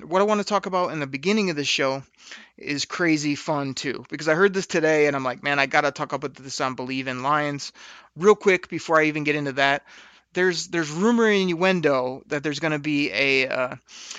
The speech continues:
a n-, N F C North roundtable here on Believe in Lions. So that may have already dropped before you're hearing this. This might be coming out after. It's gonna be me and three other, uh, hosts here on the Believe Podcasting Network talking N F C North, the black and blue division.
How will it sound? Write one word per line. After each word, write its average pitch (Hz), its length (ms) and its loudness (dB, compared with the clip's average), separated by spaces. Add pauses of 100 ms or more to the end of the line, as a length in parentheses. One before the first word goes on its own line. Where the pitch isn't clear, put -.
(180)
a 131 240 -6 (260)
n-, 165 160 -8 (160)
N 196 140 4
F 220 120 2
C 208 200 0
North 185 320 2
roundtable 151 800 2
here 143 160 -2
on 139 140 -2
Believe 139 300 -4
in 131 140 -6
Lions. 135 360 0
So 131 320 -4 (320)
that 185 180 4
may 208 120 4
have 160 160 4
already 170 260 4
dropped 156 420 2
before 165 360 -2
you're 175 100 2
hearing 170 320 0
this. 170 280 0
This - 220 -6
might 139 140 -4
be 131 60 -8
coming 143 260 -4
out 127 160 0
after. 147 540 2 (240)
It's - 100 -14
gonna 151 120 -4
be 135 120 -2
me 165 460 4
and 139 200 -8
three 160 260 0
other, 151 380 2
uh, 135 280 0
hosts 156 320 -2
here 151 100 -2
on 143 100 0
the 131 80 -6
Believe 143 300 -6
Podcasting 139 600 -2
Network 135 360 -4
talking 135 320 -4
N 175 200 2
F 196 100 4
C 185 180 -2
North, 139 360 -2
the 151 80 -4
black 170 340 4
and 180 100 -2
blue 151 160 -2
division. 139 540 -6